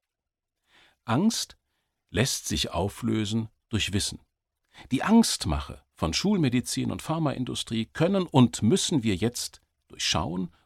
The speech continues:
und überwinden, und viele haben es schon getan. Zum Beispiel habe ich nun siebenundsechzig Jahre sehr gut überlebt,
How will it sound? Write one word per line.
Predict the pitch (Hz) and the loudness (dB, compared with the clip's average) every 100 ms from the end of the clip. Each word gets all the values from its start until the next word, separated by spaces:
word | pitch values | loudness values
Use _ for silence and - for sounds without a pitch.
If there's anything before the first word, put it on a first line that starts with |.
| - | -2
und | 135 | -2
überwinden, | 123 90 82 110 120 123 113 _ | 0 0 4 2 2 -2 -4 _
und | 185 | -6
viele | - 160 98 | -2 0 0
haben | 98 135 | 0 -4
es | 135 | -4
schon | 160 165 | -6 -6
getan. | 175 - - - _ _ _ _ _ _ _ _ _ _ - - - _ | -6 -10 -12 -18 _ _ _ _ _ _ _ _ _ _ -20 -20 -20 _
Zum | 160 | 0
Beispiel | 147 180 - 180 175 - | 0 0 0 0 -2 -2
habe | 117 127 127 | 0 0 -2
ich | - 175 - - | -2 -2 -2 0
nun | 123 147 175 196 - | 2 4 2 -2 -4
siebenundsechzig | - 101 190 185 123 117 - - 117 | -4 0 2 2 2 0 -4 -4 -2
Jahre | 104 95 104 110 | -2 -2 -2 -4
sehr | 98 82 120 117 | -2 2 4 4
gut | 104 107 113 107 | 0 2 2 0
überlebt, | - 95 87 120 214 - | -2 -2 2 2 2 -4